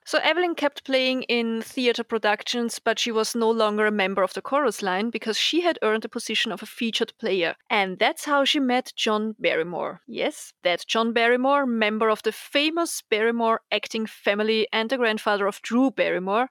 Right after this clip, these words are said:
who starred in many movies, for example,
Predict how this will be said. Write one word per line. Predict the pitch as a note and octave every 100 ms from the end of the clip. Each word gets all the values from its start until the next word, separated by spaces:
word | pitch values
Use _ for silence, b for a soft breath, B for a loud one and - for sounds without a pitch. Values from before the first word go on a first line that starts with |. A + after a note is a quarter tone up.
| -
who | G4 D#4+ D#4+ _
starred | D4+ - A#3+ G3+
in | G#3 G3+
many | G#3 D4
movies, | E4 C4 C4 C#4 - -
for | - F4+
example, | F#4 B3+ B3 C4 C4